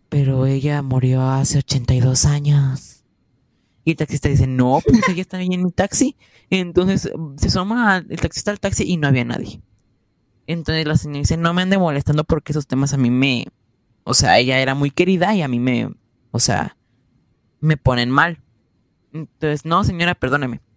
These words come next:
Y ya se va y sigue dando recorridos por la Alameda y vuelve a ver a la niña. Y así en un bucle, pero el señor ya no iba con la abuelita, con la señora.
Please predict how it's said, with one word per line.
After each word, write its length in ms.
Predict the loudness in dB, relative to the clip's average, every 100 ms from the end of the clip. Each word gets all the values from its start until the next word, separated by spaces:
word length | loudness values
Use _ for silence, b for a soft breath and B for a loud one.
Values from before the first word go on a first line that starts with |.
| _ _ _ _ _
Y 140 | 0
ya 120 | 0 -2
se 140 | -2
va 200 | -2 -2
y 60 | -2
sigue 300 | -4 -2 -2
dando 220 | -2 -4
recorridos 400 | -6 -8 -6 -6
por 140 | -4 -2
la 60 |
Alameda 320 | -2 -2 -2 -2
y 100 | 0
vuelve 260 | 0 0
a 40 | 0
ver 140 | 0
a 60 | 0
la 120 | 0
niña. 300 | -2 -2 -4 -6 _ _ _ _ _ _ _ _
Y 140 | -2
así 280 | 0 2 2
en 120 | 2
un 180 | 0 2
bucle, 440 | 2 2 0 0 0
pero 220 | 2 2
el 120 | 0
señor 400 | -4 -4 -2 -2
ya 120 | -2
no 220 | -2 -2 0
iba 240 | 0 0
con 220 | 0 2 4
la 200 | 4 4
abuelita, 460 | 0 -4 -6 -10
con 140 | -4 -4
la 60 | -2
señora. 380 | 0 0 0